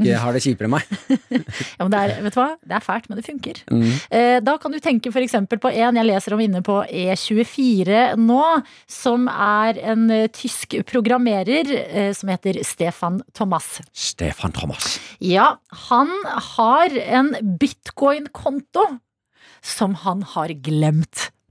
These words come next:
Speaker 2: passordet til. Og inne på denne kontoen, som han nå ikke kommer inn på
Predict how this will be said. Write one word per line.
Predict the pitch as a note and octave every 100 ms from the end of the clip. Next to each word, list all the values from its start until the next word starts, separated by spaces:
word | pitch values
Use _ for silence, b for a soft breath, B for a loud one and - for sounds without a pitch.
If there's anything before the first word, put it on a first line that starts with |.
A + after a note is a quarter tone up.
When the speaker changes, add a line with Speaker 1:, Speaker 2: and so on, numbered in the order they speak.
| _ -
Speaker 2:
passordet | - - - E3 F3 E3 _ -
til. | G#3 E3 - _ - B B B B
Og | G#3 - -
inne | D#4 A#3+ F#3+ A#3 D#4
på | -
denne | A#3 A3+
kontoen, | - F#3 E3 A#3 D#4
som | - F3+
han | G3
nå | F#3+ F#3+ -
ikke | B3 - - G#3+
kommer | G#3 F#3+ F#3
inn | E3
på | G#3+